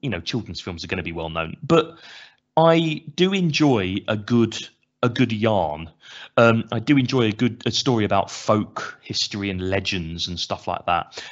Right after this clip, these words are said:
And I'm also a bit of a sucker for, um, social history in films as well. And the way that this film did that, uh, together was fantastic, I thought. Um, it, it certainly reinforces my view that John Sayles,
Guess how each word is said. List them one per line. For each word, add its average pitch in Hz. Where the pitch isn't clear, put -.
And 131
I'm 143
also 143
a 113
bit 117
of 113
a 110
sucker -
for, 98
um, 98
social 104
history 101
in 82
films 85
as 87
well. 98
And 101
the 127
way 151
that 117
this 120
film 101
did 107
that, 87
uh, 92
together 92
was 82
fantastic, -
I 80
thought. -
Um, 117
it, 113
it -
certainly 170
reinforces 135
my 104
view 101
that 101
John 110
Sayles, 90